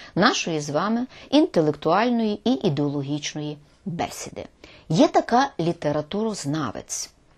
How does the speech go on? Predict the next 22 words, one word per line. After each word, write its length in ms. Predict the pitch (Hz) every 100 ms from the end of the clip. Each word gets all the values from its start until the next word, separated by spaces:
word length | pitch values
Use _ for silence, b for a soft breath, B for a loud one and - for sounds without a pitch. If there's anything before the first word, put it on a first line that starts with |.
| - -
на 140 | 160 147
прізвище 880 | 170 160 180 180 202 - - 202 202 _ _ _ _ _ _ _ - - -
Агеєва. 560 | 180 160 147 139 135
Здається, 460 | 147 156 214 220 156
якщо 300 | 147 - 160
я 120 | 147
правильно 580 | 151 202 233 151 143 156 B B B -
вимовила 600 | 165 226 214 151 143 143
це 220 | - 165
нетипове 840 | 156 160 - 135 165 139 131 - - B B -
для 200 | 147 160
української 800 | 165 - 156 185 175 - 147 139
ономастики 720 | 156 147 151 165 - 170 - -
прізвище. 680 | 147 123 - - - - - - B B B B B
І 80 | 285 -
ось 240 | 403 -
один 360 | 220 190 247 226 -
із 260 | 165 143 -
інформаційних 840 | 165 - 190 196 - 285 185 -
ресурсів 880 | 160 - 147 143 139 - 262 - - B B -
поширив 680 | 277 - - 147 151 240 -
інтерв'ю 680 | 226 180 - 151 135 160 180